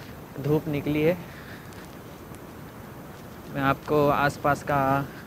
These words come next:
एनवायरनमेंट भी दिखा देता हूँ। इसे देख सकते हैं आप, यहाँ पे इंसान से ज़्यादा डॉग दिख रहे हैं आपको।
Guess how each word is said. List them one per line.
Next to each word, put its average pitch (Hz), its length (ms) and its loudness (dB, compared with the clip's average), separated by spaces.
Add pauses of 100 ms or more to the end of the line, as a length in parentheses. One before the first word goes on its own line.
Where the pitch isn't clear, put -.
(180)
एनवायरनमेंट 135 520 2
भी 143 80 2
दिखा 143 220 4
देता 147 260 2
हूँ। 180 140 0 (640)
इसे - 140 -8
देख 156 200 2
सकते 160 280 0
हैं 151 60 2
आप, 151 120 0 (3500)
यहाँ 156 340 6
पे 175 320 4
इंसान 170 300 2
से 175 120 0
ज़्यादा 156 340 4
डॉग 143 380 4
दिख 131 180 0
रहे 135 100 2
हैं 131 60 4
आपको। 135 320 -4